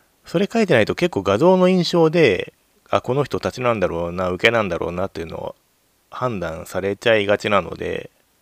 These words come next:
画像の印象と実際の自分のポジションが噛み合ってない人は結構ミスマッチを生んじゃう可能性が高いんですよね。で、俺も結構その画像は、なんていうか、あんまりこうにっこりしてる画像を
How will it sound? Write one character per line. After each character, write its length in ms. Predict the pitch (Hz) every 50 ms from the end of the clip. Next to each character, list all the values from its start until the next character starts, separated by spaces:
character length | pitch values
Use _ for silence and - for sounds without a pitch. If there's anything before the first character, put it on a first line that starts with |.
| _ _ _ - 107
画 140 | 95 95
像 160 | 107 143 156 151
の 140 | 151 151
印 120 | 151 151 143
象 220 | - 151 143 135
と 120 | - 123 101
実 200 | 95 95 - -
際 100 | 135 135
の 60 | 131
自 160 | 110 104 110
分 120 | 110 123 123
の 80 | 120
ポ 100 | 107 123
ジ 80 | 127 131
シ 80 | 117 101
ョ 60 | 90
ン 40 | 85
が 120 | 80 76
噛 180 | - - - 110
み 160 | 113 113 127
合 40 | -
っ 40 |
て 100 | - 113
な 100 | 110 107
い 40 | 98
人 180 | - - 85 80
は 120 | 80 80 -
結 220 | - 135 139 -
構 180 | - 90 82 87
ミ 120 | 92 95
ス 100 | - -
マ 120 | 120 127 -
ッ 60 | - _
チ 160 | - - 85
を 180 | 82 80 - - _ - - - - _ _ _ _ _ _ _ _
生 140 | - 95 98
ん 80 | 101 95
じ 80 | 92
ゃ 40 | 90
う 60 | 90
可 140 | - - 87
能 120 | 90 -
性 100 | - 95
が 100 | - -
高 240 | - 87 - 101 104
い 40 | 92
ん 40 | 80
で 100 | - -
す 60 | -
よ 100 | - - -
ね。 200 | - - - _ _ _ _
で、 80 | - 104
俺 160 | 104 110 143
も 100 | 175 185
結 220 | - - 208 - -
構 200 | - 98 92 85
そ 80 | 87
の 140 | 87 85 85
画 160 | 85 90 92
像 240 | 92 117 123 131 135
は、 380 | 135 131 127 117 107 - - _ _ - - - - - - _ _ _ _ _
な 100 | 123 120
ん 20 |
て 80 | 107 101
い 20 |
う 20 | -
か、 260 | - 50 - - _ _ _ _ _ _
あ 80 | - 127
ん 80 | 139
ま 80 | 143 143
り 80 | 143 -
こ 100 | - 113
う 40 |
に 100 | 107 110
っ 60 | 107 - _ _
こ 140 | - 170 160
り 80 | 135
し 80 | 113 -
て 140 | - 95 90
る 80 | 90
画 120 | 87 90 87
像 120 | 90 90
を 840 | 90 90 90 90 87 87 87 87 85 87 87 85 87 85 80 -